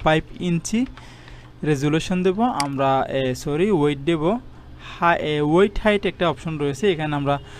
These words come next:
ওয়েট দিয়েছি ওয়ান পয়েন্ট ফাইভ, হাইট দেব ওয়ান পয়েন্ট নাইন ইঞ্চি। ইঞ্চি দেওয়ার সময় আমরা আইএন ব্যবহার করব। তারপর আমরা এখানে রেজুলেশন দেব তিনশো। সুপ্রিয় দর্শক, এখন আমরা এটাকে, ছবিটাকে ক্রপ করব। ক্রপ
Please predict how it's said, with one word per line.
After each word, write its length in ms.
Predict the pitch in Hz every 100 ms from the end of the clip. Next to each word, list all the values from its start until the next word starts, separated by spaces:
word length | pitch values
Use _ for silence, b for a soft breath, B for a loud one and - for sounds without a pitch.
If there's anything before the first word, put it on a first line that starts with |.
| B B 147
ওয়েট 200 | 160 156
দিয়েছি 340 | 185 180 196
ওয়ান 180 | 180 160
পয়েন্ট 200 | 190 185
ফাইভ, 200 | - 180 190 -
হাইট 160 | 180
দেব 220 | 143 160
ওয়ান 420 | 208 208 147 147 147 -
পয়েন্ট 220 | 180 156
নাইন 280 | 135 143 202 - - -
ইঞ্চি। 460 | 147 139 - 160 143 -
ইঞ্চি 300 | 160 156 -
দেওয়ার 200 | 190 208
সময় 280 | 202 214 226
আমরা 200 | 196 185 -
আইএন 460 | 151 151 160 165 156
ব্যবহার 340 | 135 123 127
করব। 300 | 127 117 117 - -
তারপর 400 | 160 156 170 160
আমরা 400 | 175 156 196 220
এখানে 300 | 185 180 185
রেজুলেশন 540 | 165 139 143 - 156
দেব 200 | 151 151 160
তিনশো। 400 | 147 123 123 123
সুপ্রিয় 420 | 123 165 165 185
দর্শক, 380 | 170 170 - 233 233
এখন 340 | 156 156 190
আমরা 340 | 147 147 160 -
এটাকে, 460 | 147 135 147 - 160 -
ছবিটাকে 520 | - 190 170 170 160 180
ক্রপ 300 | - 143 131 -
করব। 300 | 170 151 208 - B B B B B B B -
ক্রপ 240 | 180 196